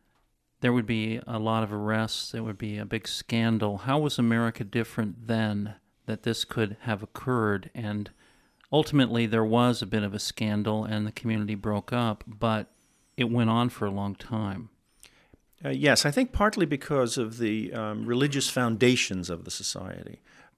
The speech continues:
Speaker 2: um, that they were, um, uh, practicing a, uh, a form of marriage which involved individuals having, uh, multiple partners.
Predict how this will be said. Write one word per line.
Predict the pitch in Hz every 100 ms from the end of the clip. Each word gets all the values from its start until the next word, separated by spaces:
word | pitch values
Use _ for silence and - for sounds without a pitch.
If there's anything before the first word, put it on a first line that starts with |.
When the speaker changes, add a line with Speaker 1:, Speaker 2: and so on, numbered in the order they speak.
| - 151
Speaker 2:
um, | 104 101 98 98
that | 101 98
they | 120 120
were, | 110 107 104 107 -
um, | 113 107 101 101 98 - 123
uh, | 113 104
practicing | - 127 123 120 - 110 107 98
a, | 95 98 95 98
uh, | - 101 98 101
a | 107 95
form | - 110 104 92
of | 90 87
marriage | 95 104 104 90 87 - - - - - -
which | 120 120
involved | 151 120 110 107 95
individuals | 104 98 101 101 104 95 90
having, | 104 98 92 90 87 90
uh, | 90 87
multiple | 90 113 - 101 87
partners. | - - 104 - 90 73 -